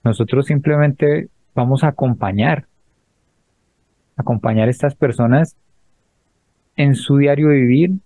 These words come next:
en su manera de ver las cosas, y entre este intercambio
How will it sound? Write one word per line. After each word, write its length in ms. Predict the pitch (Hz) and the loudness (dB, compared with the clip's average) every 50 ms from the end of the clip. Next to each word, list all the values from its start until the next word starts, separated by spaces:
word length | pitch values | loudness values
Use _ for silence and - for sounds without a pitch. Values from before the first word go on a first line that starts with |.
| _ _ - | _ _ -2
en 140 | 170 135 | -2 0
su 140 | 123 - 135 | 0 2 2
manera 420 | 127 123 113 113 113 113 120 127 139 | 2 2 2 2 0 0 2 2 2
de 180 | 143 139 123 | 2 2 2
ver 240 | 107 110 113 113 113 | 2 2 0 0 0
las 200 | 120 123 127 - | 0 -2 -2 -4
cosas, 520 | _ - 139 123 120 127 170 208 208 _ _ _ _ _ _ _ _ _ _ _ _ _ _ _ _ _ _ _ _ _ _ _ _ _ _ _ _ _ - | _ -2 -2 -2 0 0 -2 -4 -4 _ _ _ _ _ _ _ _ _ _ _ _ _ _ _ _ _ _ _ _ _ _ _ _ _ _ _ _ _ 0
y 380 | 156 160 175 185 196 208 226 - _ _ _ _ _ _ _ _ _ _ - | 2 2 4 4 4 2 0 -4 _ _ _ _ _ _ _ _ _ _ -4
entre 500 | - 135 131 123 - - 131 127 127 123 | -2 0 0 -2 -2 -4 -2 0 0 0
este 260 | 120 120 - - 156 | 0 -2 -2 -4 0
intercambio 920 | 160 160 151 151 143 120 - - - 135 131 127 127 127 139 139 139 143 | 0 0 0 0 -2 -4 -4 -6 -6 -4 -2 0 2 2 2 2 0 -2